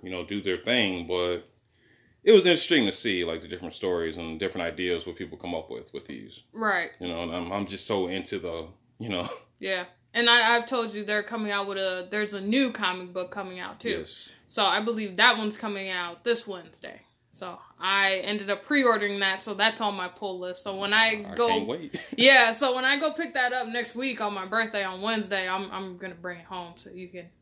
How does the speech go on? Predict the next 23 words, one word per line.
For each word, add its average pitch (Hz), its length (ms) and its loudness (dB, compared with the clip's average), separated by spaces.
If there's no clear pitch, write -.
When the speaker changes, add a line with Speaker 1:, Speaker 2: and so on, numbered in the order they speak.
Speaker 2:
read 175 240 -10
it. 170 160 -14
'Cause 208 180 -4
that's 220 220 6
the 214 80 -2
only 202 180 -2
reason 196 200 -4
why 185 160 -2
I - 20 -4
got 185 160 -4
it 185 60 -8
on 185 100 -8
my 170 120 -14
pull 214 260 2
list 185 200 -8
was 196 140 -10
like, 202 160 -2
"Hey, 320 420 2
uh, 214 220 -2
you 208 80 -4
want 233 140 -4
the 233 60 -8
comic?" 359 460 4